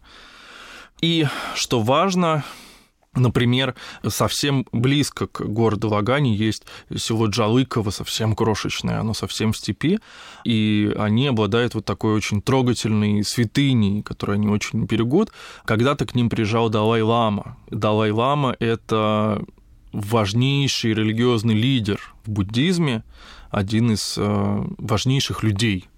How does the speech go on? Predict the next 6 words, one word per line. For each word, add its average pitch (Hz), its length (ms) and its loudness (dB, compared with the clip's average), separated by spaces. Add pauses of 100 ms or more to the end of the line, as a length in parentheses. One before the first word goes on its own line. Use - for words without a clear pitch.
для 110 180 0
всех 120 300 0
буддистов, 110 640 -2
наверное, 104 800 -2
всего 113 240 0
мира. 104 320 0